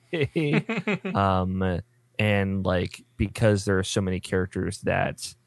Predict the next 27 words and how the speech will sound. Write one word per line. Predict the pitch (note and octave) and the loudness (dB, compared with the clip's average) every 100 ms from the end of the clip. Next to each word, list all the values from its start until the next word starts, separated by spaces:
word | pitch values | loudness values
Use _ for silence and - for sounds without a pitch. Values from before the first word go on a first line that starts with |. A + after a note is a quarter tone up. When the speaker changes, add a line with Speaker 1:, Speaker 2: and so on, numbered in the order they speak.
| _ _ _ | _ _ _
Speaker 1:
are | G3 F#2 | -2 -2
dive | F#2 - G2+ G2 G2 G2 | -2 0 2 2 0 -2
characters, | - G2+ G#2 - G#2 G#2 G#2 - | 0 0 2 0 0 0 -2 -2
as, | A3+ G#3+ | -4 -2
as | - G3+ | -4 -6
people | - G2+ | -8 -8
will | G#2+ | -6
say | G2+ F#2+ | -2 0
in | G2 | 0
Overwatch, | F#2 G#2 G#2 G2+ G2 F#2 | 0 0 2 2 0 -2
where | E2 | -2
it's, | - - | -4 -6
like, | F2 | -4
their | - F2+ | -4 -4
kinda | - F2 | -4 -6
job | F2+ F2+ F#2 G2 | -2 0 0 -2
to | F2+ | -10
peel | - G2 F2 | -6 -4 0
off | - F2+ - | 0 -2 -4
and, | - G2+ _ _ _ _ | -8 -8 _ _ _ _
and | F#2 F2+ D#2+ F#2+ | -8 -6 -6 0
really | G2 F#2 | 0 0
focus | - F#2+ F#2+ F#2+ | -2 -2 -2 -6
down | G2 F#2 F#2+ F#2+ | -2 0 0 2
a, | F#2+ F#2+ F2+ _ | 2 0 -2 _
a | - G2 | -4 -2
character. | - G2+ G2 A2+ G#2+ | 0 0 2 2 2